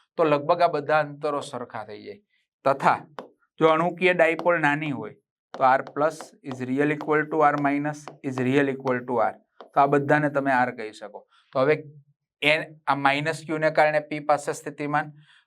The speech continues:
અને પ્લસ ક્યુ ને કારણે પી પાસે સ્થિતિમાન તમારે મેળવવાનું આવી રીતના. જો, અ, વી વન, ચાલો, વી વન એટલે પ્લસ ક્યુ ને કારણે પી પાસે સ્થિતિમાન મેળવો તો કે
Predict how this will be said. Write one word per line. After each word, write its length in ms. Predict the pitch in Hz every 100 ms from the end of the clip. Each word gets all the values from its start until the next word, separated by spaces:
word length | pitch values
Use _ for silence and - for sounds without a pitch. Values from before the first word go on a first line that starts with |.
| -
અને 120 | 135
પ્લસ 380 | 127 147 151 -
ક્યુ 100 | 160
ને 120 | 151 143
કારણે 260 | 147 143
પી 180 | 135 139
પાસે 320 | 139 127 143
સ્થિતિમાન 540 | 135 143 143 135 131 127
તમારે 280 | 123 123
મેળવવાનું 560 | 123 120 113 110 113 127
આવી 220 | 131 120
રીતના. 300 | 110 110 117
જો, 140 | 117 110 - _ _ _ _ _ _ -
અ, 80 | 151 131 135 127 - _ 117
વી 340 | 131 147 156
વન, 440 | 135 143 123 - - - - - - -
ચાલો, 240 | 127 110 101 _
વી 140 | 120 135
વન 200 | 151 156
એટલે 200 | 156 147
પ્લસ 340 | 147 156 160 -
ક્યુ 100 | 156
ને 140 | 151
કારણે 260 | 156 151 147
પી 160 | 147
પાસે 300 | 147 143 143
સ્થિતિમાન 500 | 131 139 147 143 143
મેળવો 420 | 139 127 107 104 _ _ _ - - - - - _ -
તો 100 | 123 - -
કે 380 | 143 151 147